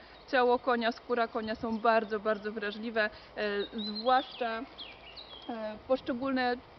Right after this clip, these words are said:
części ciała konia, które będziemy sobie potem pokrótce omawiać i naprawdę lepiej je czesać taką szczotką, której, e, włosie jest miękkie i po prostu to będzie dla konia przyjemniejsze, on wtedy będzie się lepiej zachowywał, będzie grzeczniejszy i spokojniejszy.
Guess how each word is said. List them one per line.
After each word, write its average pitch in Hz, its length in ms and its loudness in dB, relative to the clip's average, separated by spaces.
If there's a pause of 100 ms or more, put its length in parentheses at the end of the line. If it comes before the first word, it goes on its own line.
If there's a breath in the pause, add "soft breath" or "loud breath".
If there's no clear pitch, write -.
części 370 360 -6
ciała 233 300 4
konia, 226 300 -2
które 220 480 -2
będziemy 233 400 0
sobie 226 260 -4
potem 220 300 -6
pokrótce - 540 -8
omawiać 214 420 -4 (520 loud breath)
i 269 140 -4 (180)
naprawdę 247 480 2
lepiej 240 400 2
je 208 300 0 (120)
czesać 233 440 -2 (340)
taką 226 220 0
szczotką, 233 540 0
której, 214 640 -4 (360 loud breath)
e, 190 420 0 (140)
włosie 262 400 4
jest 226 240 0
miękkie 240 420 0
i 214 60 0
po 214 100 -8
prostu 220 260 -10
to 226 120 2
będzie 226 240 0
dla 202 140 0
konia 208 260 -4
przyjemniejsze, 226 640 -2
on 214 80 -4
wtedy 202 300 -6
będzie 208 240 -8
się 214 140 -6
lepiej 202 260 -6
zachowywał, 208 600 -8
będzie 190 280 -10
grzeczniejszy 202 560 -10
i 202 60 -10
spokojniejszy. - 720 -10